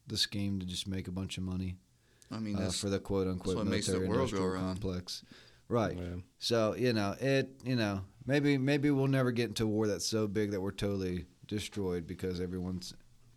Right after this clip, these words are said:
Speaker 1: maybe in it behind the scenes. But,
Speaker 2: I don't know.
Speaker 1: you know,
Speaker 2: Who knows?
Speaker 1: what a crazy, what a crazy, I mean, I don't know if you can call it a company, but it's almost like a company.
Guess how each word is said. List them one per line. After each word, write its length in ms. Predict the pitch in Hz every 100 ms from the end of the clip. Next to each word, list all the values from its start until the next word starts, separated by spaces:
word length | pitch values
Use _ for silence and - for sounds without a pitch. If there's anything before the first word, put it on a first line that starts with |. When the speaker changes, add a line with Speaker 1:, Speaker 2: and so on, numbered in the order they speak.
| -
Speaker 1:
maybe 240 | 95 87 76
in 160 | 87 92
it 100 | -
behind 320 | 92 90 90
the 60 |
scenes. 520 | 85 87 82 85 87 -
But, 300 | 92 92 - - - - - - - - - - - - - - - - - - -
Speaker 2:
I 40 |
don't 100 | 113
know. 60 | 120 139
Speaker 1:
you 120 | 113
know, 220 | 104 92 87 - - - - - - -
Speaker 2:
Who 60 | 127
knows? 420 | 120 139 127 - - -
Speaker 1:
what 120 | 143
a 80 | 170
crazy, 520 | - 104 107 92 95 -
what 160 | 127
a 40 | 139
crazy, 540 | - 110 110 98 101
I 120 | -
mean, 340 | 107 104 98 92 90 - - - - -
I 60 | 123
don't 80 | 139
know 60 |
if 100 | 113 104
you 40 |
can 60 | 98
call 200 | 101 95
it 60 |
a 40 | 92
company, 460 | - 101 90 87
but 120 | 92 123
it's 120 | 185
almost 240 | 170 113
like 100 | 85
a 60 | 78
company. 500 | - 90 78 90 90